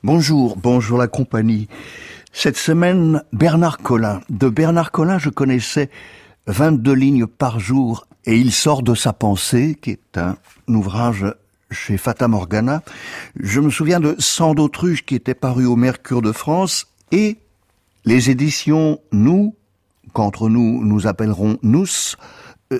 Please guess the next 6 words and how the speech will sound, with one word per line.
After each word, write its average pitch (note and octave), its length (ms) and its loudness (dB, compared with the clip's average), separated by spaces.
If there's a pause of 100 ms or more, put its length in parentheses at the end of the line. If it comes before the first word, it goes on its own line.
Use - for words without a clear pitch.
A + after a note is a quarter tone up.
viennent C#3 720 2
de A#2 300 0
sortir C#3+ 480 -4 (180)
Copiste, - 640 -2 (380)
qui C3 100 0
réunit C3 640 2